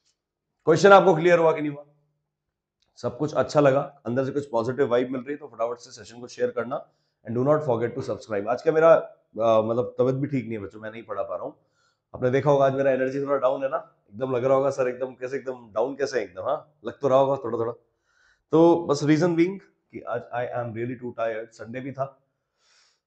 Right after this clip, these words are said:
but not to worry, हमने फिर भी एक class आपकी आज ले ली और trigonometry को तो आज हमने cover up कर ही लिया, खत्म कर ही लिया, ठीक है। So that is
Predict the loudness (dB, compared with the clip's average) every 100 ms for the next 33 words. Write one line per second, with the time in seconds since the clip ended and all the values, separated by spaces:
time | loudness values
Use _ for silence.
0 | 0 2 6 6 8 8 8 4 0 0
1 | 2 4 4 2 0 0 0 -4 -4 -6
2 | 0 2 4 2 2 -4 -4 -6 -10 -6
3 | 0 0 -2 -16 -8 -4 -2 -4 -4 -4
4 | -4 -8 -12 _ -20 -20 -20 -20 -20 -20
5 | -20 -18 -2 2 2